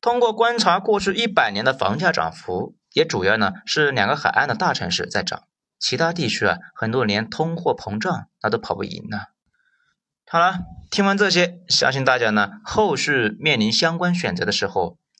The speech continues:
又有了一个新的思考角度。好，本篇就全部讲完了，谢谢大家收听。有好的言论和评论，可以在评论区发表出来，大家一起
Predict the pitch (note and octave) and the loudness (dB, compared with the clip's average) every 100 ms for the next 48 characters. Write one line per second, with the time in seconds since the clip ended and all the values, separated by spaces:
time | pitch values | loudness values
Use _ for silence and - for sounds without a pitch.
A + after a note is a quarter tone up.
0 | - C#3+ B2+ F2+ F2 F2+ F2+ - _ - | -2 0 2 2 0 0 -2 -4 _ -4
1 | - F3+ G3 - - _ - - A#2 - | 0 0 0 -2 -4 _ -2 -2 -2 -4
2 | G2 G#2+ - - A#2 A#2 _ _ _ _ | -4 -4 -8 -10 -14 -14 _ _ _ _
3 | _ _ _ _ - - _ G3+ G#3+ - | _ _ _ _ -20 -20 _ 0 0 -2
4 | - G3+ D3+ E3 D#3+ - B2+ G#2 F2 G#2 | -2 0 2 0 0 0 2 2 0 0
5 | B2 G2+ F2 F2+ - - _ - G2 F#2 | 2 2 2 0 -2 -6 _ -4 0 0
6 | F2 F#2+ G#2 A2 - _ _ _ - - | 0 -2 -2 -6 -8 _ _ _ -20 -18
7 | - F#3 G3+ A#3+ E3+ C#3+ D#3+ G3+ C3 - | 0 0 2 2 4 2 2 0 0 -6
8 | - - - F#2+ B2+ - - - F#2 F#2+ | -6 -6 -6 -4 -4 -4 -12 -6 -2 0
9 | F2+ F#2+ G2+ G2 G#2+ - _ G#2+ G#2 F2+ | -2 -2 -4 -2 -4 -6 _ -2 0 -2
10 | F2+ - _ _ _ - F#2 F#2+ G2 E2+ | -4 -14 _ _ _ -6 -2 -2 -2 -6
11 | - | -8